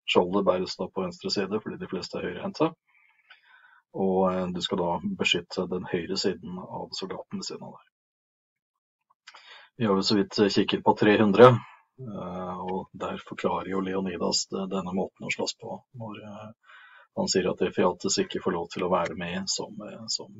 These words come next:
spartansk soldat, fordi han da ville ødelegge denne falansen. «Ahorn», sier de. Så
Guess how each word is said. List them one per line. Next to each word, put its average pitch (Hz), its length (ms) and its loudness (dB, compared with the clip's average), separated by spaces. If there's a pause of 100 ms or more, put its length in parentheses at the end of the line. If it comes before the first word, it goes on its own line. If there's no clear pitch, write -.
(120)
spartansk - 600 -4
soldat, - 460 -10 (640)
fordi 90 160 -4
han 90 140 -4
da - 120 -6
ville - 200 -4 (100)
ødelegge - 320 -10
denne - 240 -14
falansen. - 380 -10 (480)
«Ahorn», 113 400 6 (160)
sier - 180 -10
de. - 120 -20 (2250)
Så 139 540 12